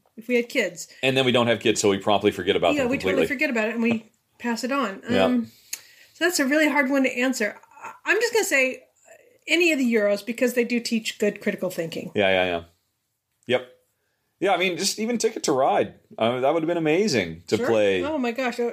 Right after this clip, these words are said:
Speaker 1: instead of Monopoly, all those games of Monopoly.
Speaker 2: Yep, all those hours wasted. All righty. It's a good question. I mean, I, I, geez.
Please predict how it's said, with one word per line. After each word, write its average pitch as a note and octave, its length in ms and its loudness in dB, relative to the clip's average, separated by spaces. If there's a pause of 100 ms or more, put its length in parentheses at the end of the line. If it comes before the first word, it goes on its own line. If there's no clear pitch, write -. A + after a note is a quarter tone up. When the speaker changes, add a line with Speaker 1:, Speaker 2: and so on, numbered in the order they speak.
(120)
Speaker 1:
instead A#3+ 280 -2
of A3 80 2
Monopoly, A3+ 440 0
all G3+ 80 0
those G#3 200 0
games G#3 260 0
of G3+ 80 -6
Monopoly. F#3 560 -8
Speaker 2:
Yep, - 240 0
all B2 400 2
those E2+ 460 0
hours A#2+ 420 2
wasted. F2+ 480 0 (1040)
All A2 340 2
righty. G2 460 2
It's - 100 -20
a - 20 -20
good F3+ 140 0
question. A2 400 -2 (280)
I G#2 80 2
mean, A2+ 100 2
I, G#2 340 2
I, G2 220 -10
geez. G#2+ 460 0